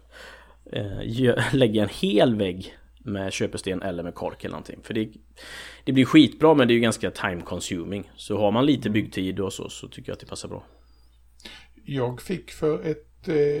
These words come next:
Speaker 2: det var väl ett par år sedan, tag på gjutformar för, eh, tegelstenar i ett trettiofem.
Speaker 1: Mm.
Speaker 2: Vad hette det? Jays Model Work, tror jag firman heter.
Speaker 1: All right. Ja, jag har också en sån silikonmold faktiskt.
Speaker 2: Ja.
Speaker 1: Eh, nack-,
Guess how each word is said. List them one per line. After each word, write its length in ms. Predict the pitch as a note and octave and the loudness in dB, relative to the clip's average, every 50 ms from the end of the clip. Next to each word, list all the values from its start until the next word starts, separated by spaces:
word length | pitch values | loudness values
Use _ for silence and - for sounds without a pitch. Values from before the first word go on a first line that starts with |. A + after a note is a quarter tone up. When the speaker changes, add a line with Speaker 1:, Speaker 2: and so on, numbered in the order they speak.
| - - - - - G2 G2+ G#2 - - - | -6 -8 -10 -12 -12 -12 -14 -14 -16 -16 -16
Speaker 2:
det 60 | - - | -16 -14
var 100 | - G3 | -12 -12
väl 80 | A#3+ B3 | -10 -10
ett 80 | - | -6
par 100 | - G#3+ G3 | -4 -4 -2
år 200 | F#3 F3+ D3 C3 | -2 -2 -2 -4
sedan, 180 | - F#3 E3+ | -4 -6 -8
tag 260 | E3 - F3 C#3 A#2+ - | -2 -2 -2 -2 -2 -4
på 60 | D3 | -6
gjutformar 840 | C3+ B2+ D#3+ F3+ F#3 F3 - - - C#3 G#2 F#2+ A#2+ B2 F3+ A3+ A3+ | -6 -4 -4 -4 -6 -6 -8 -12 -8 -8 -6 -6 -6 -8 -8 -10 -6
för, 380 | - - E3 C3+ B2+ B2 B2 | -2 0 2 2 2 0 -2
eh, 60 | B2+ | -4
tegelstenar 680 | A#2+ - - C#3 A#2+ A2+ G#2+ - - C3+ A2+ G#2+ A2 A2+ | -6 -2 0 0 0 0 -2 -4 -4 -4 -4 -4 -6 -8
i 40 | A#2+ | -8
ett 220 | A2+ - - A#2 - | -10 -10 -12 -14 -12
trettiofem. 600 | - A2 - - - - A2 G#2+ G#2 - C#3+ - - | -14 -14 -14 -8 -8 -6 -6 -6 -10 -12 -12 -2 4
Speaker 1:
Mm. 340 | D3 E3+ A#3+ D4 D4 - - - - - - - _ _ - | 6 6 6 6 4 0 -6 -18 -20 -20 -20 -20 _ _ -14
Speaker 2:
Vad 140 | - - | -10 -8
hette 260 | A#2 F3 - - - C#3 | -8 -8 -6 -4 0 2
det? 260 | D3 D#3 D3 C3+ - | 2 2 0 0 0
Jays 360 | E3 D3+ D3 C#3+ C3+ - - | 0 0 0 -2 -6 -10 -8
Model 300 | F3 D#3+ D3+ B2 C#3 E3+ | -6 -4 -4 -2 -4 -4
Work, 460 | F3 C#3+ C#3 C3 A#2+ A2+ A2+ - - | -4 -2 -2 -2 -2 -2 -4 -10 -10
tror 160 | - C#3 C3 | -8 -6 -6
jag 100 | A#2+ A#2 | -6 -6
firman 280 | - C3 A#2+ A2+ A2 G#2 | -6 -8 -8 -6 -8 -8
heter. 360 | A#2 A#2 - - - A#2 A2 - - - - - - - - - | -10 -12 -10 -10 -10 -10 -8 -10 -14 -18 -20 -20 -20 -20 -14 -6
Speaker 1:
All 160 | - F3 G#3 C#4+ | -2 0 2 4
right. 140 | G3+ B2+ C3 | 4 4 4
Ja, 80 | - E3+ | 2 2
jag 80 | F#3+ G#3 | 4 4
har 40 | A#3 | 2
också 280 | A3 - - - B3 | 0 -2 0 2 2
en 60 | B3 | 4
sån 160 | A#3+ A3 E3+ D3+ | 4 4 2 2
silikonmold 1120 | - D#3 D3+ D#3 D#3 - F3 D#3+ B2+ A2 G#2 G2+ G2+ G#2 G#2+ G#2+ G#2 F#2+ G2 G#2 A2 G#2+ | 4 4 4 4 4 4 4 4 6 4 2 2 2 4 4 4 4 2 2 0 -2 -2
faktiskt. 540 | - - G#2 - - - F#2+ F2+ - - - | -2 -4 -4 -4 -6 -8 -10 -8 -6 -4 -2
Speaker 2:
Ja. 240 | C#3+ C#3+ D#3 F#3 A3+ A3+ - - - - - | 2 2 2 2 0 -4 -12 -16 -18 -16 -10
Speaker 1:
Eh, 720 | - A2+ G#2+ A2 A2 A2 G#2+ G#2 G#2+ G#2 G#2 G#2+ A2 A2 - | -8 -6 -4 -4 -4 -4 -4 -4 -4 -4 -6 -6 -6 -2 2
nack-, 260 | C#3+ F3+ G3 - - | 2 2 2 0 -4